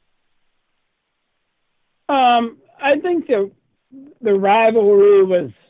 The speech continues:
was already there. I mean, I was from Oklahoma State. I mean, what, what was happening, I think it, I'm not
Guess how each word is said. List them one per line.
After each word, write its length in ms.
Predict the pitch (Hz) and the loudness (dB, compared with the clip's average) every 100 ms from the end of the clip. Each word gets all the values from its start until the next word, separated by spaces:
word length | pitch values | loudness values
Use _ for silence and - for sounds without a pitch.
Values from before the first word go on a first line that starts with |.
| - _ _ | -20 _ _
was 300 | 262 196 147 | -8 -6 -4
already 540 | 208 190 196 202 190 | -4 -2 0 0 0
there. 460 | 160 165 165 175 175 | -4 -4 -2 -2 -2
I 80 | 175 | -2
mean, 180 | 180 185 | -4 -4
I 160 | 208 | -2
was 160 | 233 202 | -2 -4
from 200 | 196 180 | -8 -6
Oklahoma 500 | 175 156 180 170 165 - | -4 -4 -6 -6 -8 -8
State. 420 | 175 160 160 151 - | -6 -6 -6 -10 -14
I 80 | 170 | -10
mean, 320 | 170 160 131 _ _ _ _ _ | -8 -8 -10 _ _ _ _ _
what, 480 | 311 302 220 240 | -16 -6 -6 -6
what 220 | 262 262 330 | -4 -2 -2
was 140 | 240 | -4
happening, 640 | 202 233 226 226 202 190 196 | -4 -4 -4 -4 -6 -6 -8
I 120 | 226 | -12
think 300 | 196 269 269 | -6 -4 -4
it, 120 | 247 226 - _ _ _ _ _ _ _ _ - | -6 -8 -16 _ _ _ _ _ _ _ _ -6
I'm 120 | 285 | -4
not 160 | 320 | -2